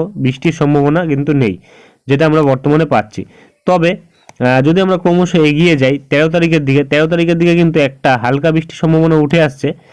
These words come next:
যেটা কিন্তু এপাশে আমাদের বাংলাদেশ এবং এপাশে দক্ষিণ চব্বিশ পরগনার দিকে থাকছে। একদমই হালকা পরিমাণে বৃষ্টি,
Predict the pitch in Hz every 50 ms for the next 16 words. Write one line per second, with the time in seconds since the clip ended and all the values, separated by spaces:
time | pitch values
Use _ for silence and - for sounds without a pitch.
0 | - - - - _ _ - 151 165 185 190 190 196 190 185 185 185 180 185 170
1 | 165 175 156 - 143 143 147 143 147 143 139 135 135 131 139 151 165 165 160 170
2 | 175 175 - - _ - 143 147 151 147 147 143 - - - 147 147 170 165 165
3 | 151 147 139 139 185 180 175 180 180 170 - 175 170 160 165 165 160 151 151 156
4 | 156 156 143 131 135 135 - - 175 208 - - - - - - _ _ - 156
5 | 175 180 190 208 208 190 147 147 143 139 143 170 160 165 165 165 165 165 165 160
6 | 147 143 139 139 - -